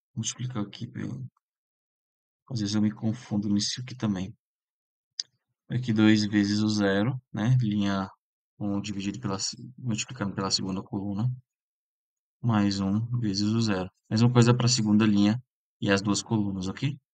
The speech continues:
Então, zero vezes dois mais zero vezes menos três. Segunda coluna, zero vezes zero mais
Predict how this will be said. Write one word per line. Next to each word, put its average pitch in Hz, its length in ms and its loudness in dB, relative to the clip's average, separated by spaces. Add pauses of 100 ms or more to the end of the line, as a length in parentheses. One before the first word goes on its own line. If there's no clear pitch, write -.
(560)
Então, 104 160 -4
zero 95 280 0
vezes 101 300 0
dois 107 520 0 (120)
mais 101 460 -2 (880)
zero 101 320 2
vezes 98 280 0
menos 98 340 2
três. - 520 -6 (540)
Segunda 98 320 0
coluna, 113 500 6 (1160)
zero 98 440 2
vezes 98 340 0
zero 104 320 2
mais 101 340 0